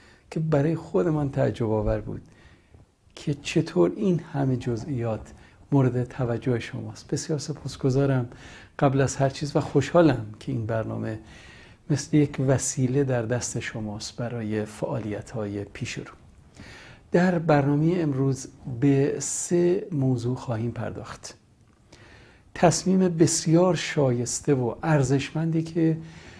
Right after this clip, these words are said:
شورای هماهنگی کانون‌های صنفی معلمین به، در رابطه با انتخاب محمد حبیبی به عنوان معلم نمونه داشت، در رابطه با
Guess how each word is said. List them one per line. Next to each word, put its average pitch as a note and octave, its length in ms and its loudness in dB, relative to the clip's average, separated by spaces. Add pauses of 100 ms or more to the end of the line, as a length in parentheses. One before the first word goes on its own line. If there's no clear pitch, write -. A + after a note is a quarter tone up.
(120)
شورای D3+ 480 4
هماهنگی B2 720 0
کانون‌های B2+ 720 -2 (280)
صنفی C#3+ 680 0
معلمین B2+ 760 0 (1000)
به، A#2+ 240 -2
در C3+ 220 2
رابطه C3+ 400 2
با D3 120 2
انتخاب C3+ 580 -2 (340)
محمد C#3+ 380 0
حبیبی B2 520 -2
به C3 80 -4
عنوان B2+ 360 -4
معلم C#3 420 0
نمونه B2+ 580 2
داشت، E3 380 -6 (960)
در F3 160 6
رابطه E3 480 4
با D3+ 300 2